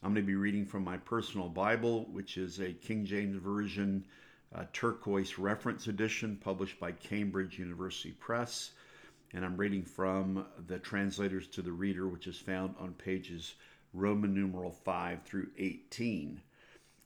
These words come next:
This, uh, section or part seven has as its title, Translation out of Hebrew and Greek into Latin. And it's a fairly, uh, short part or short section.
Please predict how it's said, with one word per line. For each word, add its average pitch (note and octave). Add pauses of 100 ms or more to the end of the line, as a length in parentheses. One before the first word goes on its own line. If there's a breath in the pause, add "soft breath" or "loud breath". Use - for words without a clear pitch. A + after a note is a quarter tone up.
This, A#2 (140)
uh, F#2
section A#2
or G2
part A2+
seven A#2+ (380 loud breath)
has G#2
as F#2+
its -
title, G#2+ (540 loud breath)
Translation B2
out G2+
of F#2+
Hebrew B2+
and E2+
Greek G#2
into F#2+
Latin. C#3+ (600 soft breath)
And G2
it's G2
a F2+
fairly, G#2+
uh, E2+
short -
part G#2
or F#2
short -
section. C#3